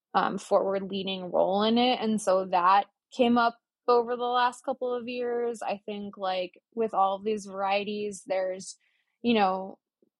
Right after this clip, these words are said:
uh, city institutions would, you know, we would get a grant to do a project. We thought we were doing one thing, and then we realized, like, it actually had harmful impacts on the community. So that was something we had to reckon with. Um,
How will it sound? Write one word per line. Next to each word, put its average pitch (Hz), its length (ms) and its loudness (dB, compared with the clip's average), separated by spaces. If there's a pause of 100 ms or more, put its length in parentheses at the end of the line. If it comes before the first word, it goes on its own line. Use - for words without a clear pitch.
(140)
uh, 196 220 0
city 269 320 4
institutions 247 960 2
would, 196 400 -2
you 202 160 -6
know, 190 160 -6
we 220 160 0
would 214 160 2
get 233 100 6
a 240 60 4
grant 254 400 -2
to 247 80 -6
do 220 180 0
a 220 80 0
project. 226 500 2
We 214 140 -8
thought 233 260 0
we 233 120 -6
were 226 160 -6
doing 220 360 -10
one 220 220 -6
thing, 214 500 -6
and 214 160 -4
then 214 140 -4
we 214 140 -2
realized, 208 640 4
like, 190 260 2
it 190 100 -2
actually 202 400 0
had 220 200 0 (100)
harmful 208 480 0
impacts 240 560 2
on 196 160 -6
the 196 80 -10
community. 190 460 -4
So 190 140 2
that 185 100 6
was 202 100 4
something 208 340 2
we 240 120 6
had 220 240 4
to 196 100 -6
reckon - 400 -6
with. - 400 -12 (580)
Um, 208 460 0